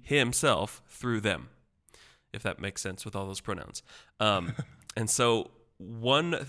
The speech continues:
way that he did that was to make them a little bit different, create something a little bit unique. Um, and through those things, it, it communicated something about God's character. There's, uh, a lot of confusion about what that is when it comes to dietary laws. In general,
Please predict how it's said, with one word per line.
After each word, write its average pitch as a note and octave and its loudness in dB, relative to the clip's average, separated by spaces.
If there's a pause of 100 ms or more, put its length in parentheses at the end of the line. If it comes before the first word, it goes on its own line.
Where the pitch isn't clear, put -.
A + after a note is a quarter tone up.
way C3 2
that A2+ 0
he A#2+ 0
did E3 -4
that G#2 0
was A2+ 0
to A#2 -2 (160)
make C#3 2
them E3+ 0
a C3 4
little C3 2
bit A#2 -4
different, - -4 (320)
create B2+ 2
something B2+ -2
a - 0
little A2+ -2
bit A2+ -2
unique. G#2 -2 (340)
Um, F#2+ 0
and A2+ -2 (240)
through D3+ 0
those C3+ 2
things, B2+ -2
it, A2+ -2
it - -2
communicated A#2 -2 (420)
something D3+ 0
about D#3+ 2
God's D#3 2
character. E3+ -2
There's, A2+ -2 (100)
uh, G#2 2
a G#2+ 0
lot B2+ 4
of D3 -6
confusion A2 -4
about F#2+ -2
what G#2+ -6
that G#2 -6
is G#2+ -4
when G2+ -4
it - -8
comes A2 -4
to A2 -4
dietary G#2 -2
laws. A#2+ 2 (360)
In D3 4
general, C3 4